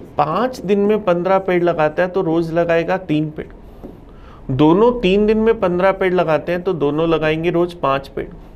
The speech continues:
तो B रोज कितने पेड़ लगाएगा? दो। और B अगर रोज दो पेड़ लगाएगा तो इस काम को करने में कितना time लेगा? Total work upon efficiency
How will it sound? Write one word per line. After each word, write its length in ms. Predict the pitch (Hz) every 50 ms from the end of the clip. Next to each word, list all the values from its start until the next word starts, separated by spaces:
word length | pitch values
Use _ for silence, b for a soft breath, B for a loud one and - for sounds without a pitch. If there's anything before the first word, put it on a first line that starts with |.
| - B B B B B B B B B - -
तो 60 | 185
B 260 | 160 139 160 180 208
रोज 260 | 196 208 208 208 208
कितने 340 | 208 - 175 - 180 180 175
पेड़ 220 | 160 170 160 151
लगाएगा? 420 | 151 147 139 131 127 127 127 - 160
दो। 260 | 143 117 92 - - - - - - - - - B B B B B B B -
और 80 | - 165
B 220 | 135 127 151 185
अगर 260 | 208 214 214 220 226
रोज 320 | 202 160 156 175 208 214 -
दो 160 | - 196 190
पेड़ 240 | 190 185 175 170 160
लगाएगा 500 | 156 143 127 139 135 135 127 147 170 175
तो 140 | 170 180 185
इस 120 | 185 -
काम 300 | - 175 160 151 151 165
को 140 | 170 185 185
करने 320 | 175 170 160 160 156 165
में 160 | 165 165 165
कितना 320 | 160 160 147 - 160 151 151
time 300 | 143 143 143 135 131 131
लेगा? 240 | 131 135 135 160 170
Total 440 | 170 170 147 143 139 - 151 156
work 280 | 156 147 151 156 147 -
upon 300 | 151 147 - 151 151 147
efficiency 680 | 139 127 - 139 139 - - 139 143 - - 143 151